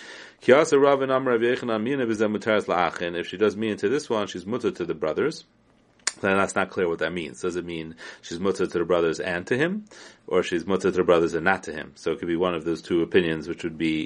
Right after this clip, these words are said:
either Rav Asi or Shmuel. So Lo Hadla didn't agree to him. So Man Lo Hadla, who didn't agree to him? So Amar Abaye, Rav. So Rav certainly doesn't agree to him, 'cause Rav holds Yosef to everybody. Rav Amar Rav Aishia. Rav says that Rav Aishia didn't agree to him because, uh,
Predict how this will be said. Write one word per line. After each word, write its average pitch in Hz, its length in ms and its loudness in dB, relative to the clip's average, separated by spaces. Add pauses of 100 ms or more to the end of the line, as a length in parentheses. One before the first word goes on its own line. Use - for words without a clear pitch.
either 87 180 6
Rav 82 160 4
Asi 82 360 0
or 78 600 0
Shmuel. 78 440 -4 (460)
So 104 120 8
Lo 120 100 12
Hadla 110 300 6
didn't 101 200 2
agree 85 160 -4
to - 120 -10
him. 71 140 -10
So - 120 -12
Man 113 200 2
Lo 101 80 4
Hadla, 82 280 0
who 127 120 0
didn't 110 180 0
agree 78 220 -6
to 73 80 -8
him? 73 160 -12
So 95 160 -4
Amar 110 200 2
Abaye, 82 540 2
Rav. 82 380 0
So - 100 -4
Rav 95 220 4
certainly 101 260 2
doesn't 82 220 -4
agree 80 160 -4
to 71 80 -6
him, 78 120 -12
'cause 82 140 -12
Rav 87 160 2
holds 82 180 -2
Yosef 82 280 -4
to 90 80 -2
everybody. 80 420 0 (400)
Rav 123 220 6
Amar 98 520 2
Rav 85 120 -2
Aishia. 85 520 -2
Rav 101 300 0
says 90 280 0
that 82 80 -2
Rav 80 100 -4
Aishia 110 260 2
didn't 92 140 -2
agree 90 240 -4
to 87 100 -4
him 85 140 -8
because, 82 320 -6
uh, 80 180 -4